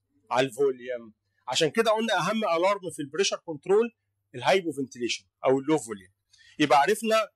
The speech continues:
فوليوم كنترول، بريشر كنترول، حصلت مشكله كومبلاينس هنعرفها ازاي؟ تمام. مش هتكلم بقى، عرفتوها خلاص وانا زهقتكم منها. اكسبيريشن ما خلصش، ده ايه ده؟ ده اوتو بيب.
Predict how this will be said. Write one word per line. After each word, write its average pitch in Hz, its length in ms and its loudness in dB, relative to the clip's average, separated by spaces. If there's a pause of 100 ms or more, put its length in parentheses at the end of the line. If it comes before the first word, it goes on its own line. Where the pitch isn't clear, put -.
(120)
فوليوم 202 260 0
كنترول، 147 500 -4
بريشر 190 220 -2
كنترول، 180 540 0 (280)
حصلت 196 300 0
مشكله 196 320 -2
كومبلاينس 185 480 -2
هنعرفها 165 420 -4
ازاي؟ 208 280 -4 (500)
تمام. 101 200 -8 (3000)
مش 135 160 2
هتكلم 135 400 -2
بقى، 117 100 -2
عرفتوها 120 380 0
خلاص 160 340 -4
وانا 151 280 -2
زهقتكم 143 580 -6
منها. 120 280 -8 (600)
اكسبيريشن 151 580 2
ما 147 120 -4
خلصش، - 480 -2 (160)
ده 131 120 -2
ايه 165 140 0
ده؟ 214 300 0
ده 143 120 -8
اوتو 160 180 -2
بيب. 131 260 -6